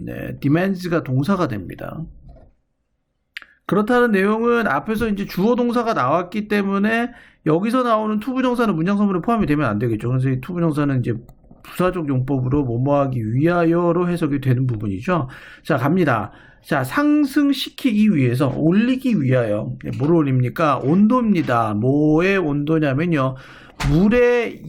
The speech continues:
양의 온도입니다. 네. 그렇죠? 물의 양의, 물의 양의 온도를, 즉 물의 온도를 증가시키기 위해서,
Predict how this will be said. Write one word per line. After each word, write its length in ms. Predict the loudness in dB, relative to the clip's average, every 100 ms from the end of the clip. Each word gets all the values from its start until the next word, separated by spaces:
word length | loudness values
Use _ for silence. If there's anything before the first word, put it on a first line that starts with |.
| -2
양의 460 | 0 0 0 0
온도입니다. 1080 | 0 0 -2 -4 -4 -4 -4 -4 -8 -10 -14 -14
네. 100 | -14 -14 -18 -20 _ _ _ -20
그렇죠? 400 | -12 -6 -4 -4 -2
물의 500 | 0 2 2 2 0
양의, 600 | 0 0 -2 -2 -2 -4 -10 _ _ _ _ -14
물의 640 | -4 0 4 4 4 2 -2
양의 720 | -2 0 -2 -2 0 -2 -4 -4
온도를, 720 | 0 2 2 2 2 0 -2
즉 240 | -2 -2 0
물의 280 | 2 2 2
온도를 580 | 0 -2 0 0 0
증가시키기 960 | -2 -2 0 0 -2 -8 -8 -6 -2 0
위해서, 580 | 2 2 2 0 -2